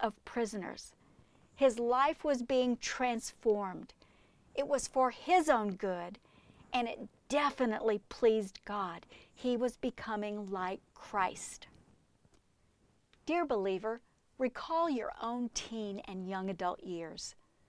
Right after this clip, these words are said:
Studies say that eighty percent of a person's character is developed by age five. The rest is developed by age twelve. What kind of good and not so good traits were developed in you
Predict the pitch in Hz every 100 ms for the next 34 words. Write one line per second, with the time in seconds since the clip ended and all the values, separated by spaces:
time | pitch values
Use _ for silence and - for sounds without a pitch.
0 | _ _ _ _ - - 320 359 339 -
1 | 214 208 196 - _ 208 233 311 302 269
2 | - 240 214 208 - - 277 - 302 285
3 | - - 240 226 202 - - - - _
4 | - 233 196 202 226 220 196 - - -
5 | 185 - 185 185 - - 185 170 151 156
6 | - _ - _ _ _ 226 208 247 277
7 | 277 - 202 175 185 214 208 196 - -
8 | - 190 - 190 185 185 - - 208 180
9 | 165 - - _ _ _ _ _ _ -
10 | 302 - 381 370 247 175 - 262 262 262
11 | 254 196 175 180 220 285 - 247 196 220
12 | 190 - 220 208 - 202 190 196 214 214
13 | 220 - 202 190 185 226 277 -